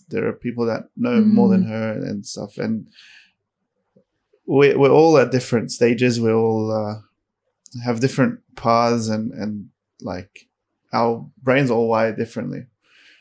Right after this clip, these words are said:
Speaker 1: Um, I think to, to end this segment off, I think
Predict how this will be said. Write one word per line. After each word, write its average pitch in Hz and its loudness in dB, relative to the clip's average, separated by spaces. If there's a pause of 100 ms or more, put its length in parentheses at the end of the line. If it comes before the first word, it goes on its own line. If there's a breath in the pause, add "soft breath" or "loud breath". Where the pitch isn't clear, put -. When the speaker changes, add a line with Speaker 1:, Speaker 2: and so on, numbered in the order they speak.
(220 soft breath)
Speaker 1:
Um, 110 -4 (1700)
I 113 -8
think 196 -4 (500)
to, 127 -2
to - -6
end 139 2
this 131 -2
segment 110 -4
off, 110 -12 (560)
I 110 -8
think 131 -4